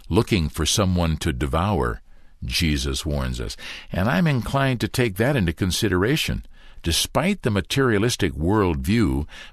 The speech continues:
brought by Descartes and Bacon and Einstein that we're all steeped in today.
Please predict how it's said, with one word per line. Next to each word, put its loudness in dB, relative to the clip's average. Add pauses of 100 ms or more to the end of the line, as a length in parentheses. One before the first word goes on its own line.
brought 2
by 0
Descartes 0
and 0
Bacon 0 (120)
and 0
Einstein 0
that -2
we're 0
all 0
steeped -2
in 0
today. -6